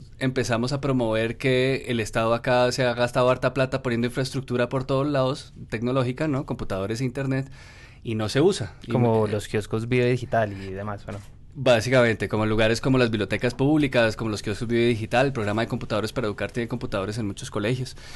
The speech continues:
Speaker 1: Entonces dijimos, pues esto es una buena manera para empezar a utilizar esta infraestructura, pero además es para decirle a la gente, "Venga, usted es capaz de resolver lo que usted tenga como inquietudes y retos en su vida". Y a eso nos dedicamos, a masificar, digamos, el uso de eso y contarle a todo el mundo que pueden hacerlo.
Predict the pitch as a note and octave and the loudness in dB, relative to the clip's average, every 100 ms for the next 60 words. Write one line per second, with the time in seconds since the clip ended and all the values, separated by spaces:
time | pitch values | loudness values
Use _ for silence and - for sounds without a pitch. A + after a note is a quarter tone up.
0 | - - C#3 C#3+ D3+ C3+ D3 - A2+ A2+ | -16 0 4 4 4 4 4 0 -2 -2
1 | C3 D3 D3+ D#3+ D#3+ D#3+ C3 B2+ C3 D3 | -4 0 4 6 6 6 6 6 4 4
2 | C#3 A2 A#2+ A#2+ C#3 C#3 D3+ B2 A#2+ B2+ | 2 0 4 4 4 2 0 2 2 2
3 | C#3+ D3+ C#3+ F3 - D#3+ - C#3+ B2 A2+ | 0 -2 -4 -4 0 2 2 2 2 2
4 | A#2 A#2+ B2+ - C#3 C#3 C3+ B2+ A#2 G#2+ | 2 0 -2 0 2 0 -2 -4 -4 -2
5 | A2+ C3+ A#2 A2+ B2+ C3 D#3+ C#3+ G#2+ - | 0 2 0 0 0 0 2 0 0 -6
6 | G#2 C3 B2 C3+ C3+ C#3+ D3+ C#3+ A#2 A#2 | -6 -4 0 0 0 -2 -4 -6 -4 -4
7 | B2+ C#3 B2+ - B2 C3+ C3+ D3 B2 G#2 | -6 -6 -4 -4 -4 -4 -4 -4 -4 -6
8 | - - - B2+ A2 G#2+ B2 B2 C3 C3+ | -14 -18 -6 -4 -2 0 4 4 4 2
9 | A#2 A#2+ A#2 B2+ B2+ A2 G2+ F#2 - A2+ | -2 -2 -4 -4 -4 -2 -2 -4 -4 -2
10 | A2 C3 C3 C3 C3 E3 E3+ A2+ G#2+ G2+ | 0 0 0 2 2 2 0 0 0 0
11 | A2 G#2 A2+ A#2 A2 A2+ A#2+ B2 B2+ C3+ | 0 -2 -4 -4 -2 -2 -2 -2 -2 -2
12 | A2+ A2 B2 A#2+ C3+ C3 A#2 A2 A2+ A2 | -4 -2 -2 -2 -2 -4 -4 -2 -2 -2
13 | A#2+ B2 B2 B2+ G#2+ A2 A2+ A#2+ - | -2 -2 -2 -4 -4 -4 -4 -6 -8